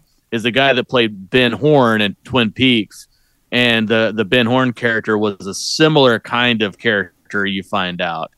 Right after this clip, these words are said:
Um, you find things out about him later on. Spoilers if you haven't watched Twin Peaks yet. But, um,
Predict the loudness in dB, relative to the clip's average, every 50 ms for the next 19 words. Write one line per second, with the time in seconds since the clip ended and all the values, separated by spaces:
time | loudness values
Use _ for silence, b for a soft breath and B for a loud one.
0 | _ _ _ _ _ _ _ _ -6 -6 -4 -4 -4 -6 -8 -10 -12 -14 -12 -10
1 | -8 -8 -6 -6 -6 -6 -6 -6 -8 -8 -8 -6 -6 -6 -6 -6 -6 -6 -8 -8
2 | -8 -10 -10 -8 -8 -8 -10 -12 -12 -14 -14 -12 -10 -10 -10 -10 -12 -14 -16 -18
3 | -20 -20 _ -20 -18 -18 -16 -14 -12 -12 -10 -12 -12 -14 -16 -16 -18 -18 -16 -14
4 | -16 -16 -14 -12 -12 -12 -12 -10 -10 -10 -10 -10 b b b b b b b -8
5 | -4 -2 -2 -2 -2 -4 -6 -10 -12